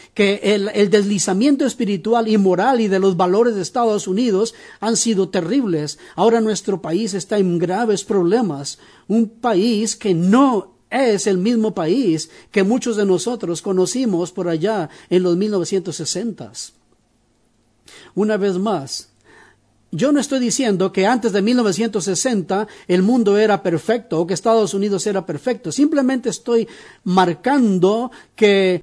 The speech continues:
el cambio incrementado poco a poquito a través de los años ha sido terrible.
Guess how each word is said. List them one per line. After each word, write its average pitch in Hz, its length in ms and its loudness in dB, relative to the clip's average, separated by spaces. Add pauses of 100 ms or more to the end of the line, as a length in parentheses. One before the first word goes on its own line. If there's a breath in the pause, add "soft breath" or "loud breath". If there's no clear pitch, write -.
(120)
el 185 340 2
cambio 247 440 4
incrementado 185 1200 2
poco 214 260 0
a 233 80 -2
poquito 202 480 -2
a 214 60 -2
través 190 340 -2
de 226 80 4
los 247 240 -2
años 185 400 -2
ha 196 60 -2
sido 202 300 -2
terrible. 165 640 -2